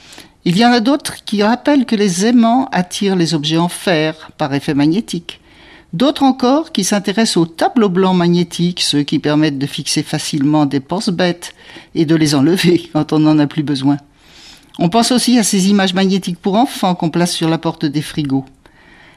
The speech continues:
Alors, c'est quoi exactement le champ magnétique ? J'ai avec moi aujourd'hui Katia Ferrière, qui est chercheuse au C N R S, spécialiste de cette question des champs magnétiques dans l'univers.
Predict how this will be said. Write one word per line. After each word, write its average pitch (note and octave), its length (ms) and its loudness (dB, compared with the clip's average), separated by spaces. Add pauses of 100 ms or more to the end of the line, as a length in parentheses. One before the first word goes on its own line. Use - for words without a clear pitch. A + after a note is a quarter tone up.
(120)
Alors, A3+ 360 0 (220)
c'est - 220 -4
quoi C#3+ 360 -4 (100)
exactement C#3+ 680 0 (180)
le C#3 120 -2
champ D3+ 180 0
magnétique ? C#3 720 0 (760)
J'ai F#3+ 140 2
avec D4 240 -2
moi D4 140 4
aujourd'hui C4 440 2
Katia - 360 -2
Ferrière, D#3+ 640 -2
qui - 120 -2
est D#3 60 2
chercheuse G3 580 0
au D#3 60 0
C D3 160 -2
N C3 180 2
R C3 60 -4
S, E3+ 340 -6 (300)
spécialiste A#3+ 760 0
de D#3+ 140 0
cette D#3+ 240 -2
question E3+ 400 -2
des C#3+ 100 2
champs D3 180 0
magnétiques D3 720 0
dans G#3 200 0
l'univers. C#3+ 640 0